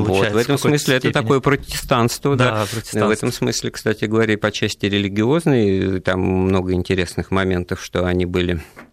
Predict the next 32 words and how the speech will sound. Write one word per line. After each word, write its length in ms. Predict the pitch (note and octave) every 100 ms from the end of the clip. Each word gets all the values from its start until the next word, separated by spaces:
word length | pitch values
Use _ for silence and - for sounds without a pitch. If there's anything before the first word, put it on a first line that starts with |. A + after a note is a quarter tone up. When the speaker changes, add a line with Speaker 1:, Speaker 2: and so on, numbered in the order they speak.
| _ _ _ _
Speaker 1:
достаточно 720 | F2 E2 - E2+ - G2 F#2+
атеистически, 760 | F#2+ A#2+ A2+ - G2 - - F2+
мягко 360 | F#2 F2 -
говоря, 320 | F2+ F#2 F2+ F2+
рас-, 220 | G2 - - - -
настроены, 600 | F#2+ - - C3+ D3+ G2+
потому 200 | - E2+
что 160 | -
храмы 500 | - F#2+ F2+ F2 E2+ D#2+
разрушали 720 | F#2 E2+ E2+ F2+ F#2 C3 D#3+
вот 180 | C#3+ B2
по 100 | A2
мере 240 | A2 G#2 G2
своих 340 | - F#2 F2+
там 180 | F2+ F2
походов 520 | F#2 - F2 F2 -
и 40 |
прочее, 520 | F#2 F#2 F2 - E2+ E2+
и 20 |
оскверняли 640 | D#2+ - F2+ E2+ F#2 C3+ C3
в 60 |
том 220 | - G#2+
числе. 320 | - - G2+ G2 - - -
Но, 80 | D3
с 40 |
другой 280 | E3+ D#3+ D#3
стороны, 460 | - G#2 F#2 G2 B2+
и 20 |
молебны 460 | F#2 F2 F#2+ B2
там 200 | A2 G#2
служили. 540 | G2 G2+ G2 G2 F#2 F2+ - - - - -
А... 560 | F#2 F#2 F#2 F2 F2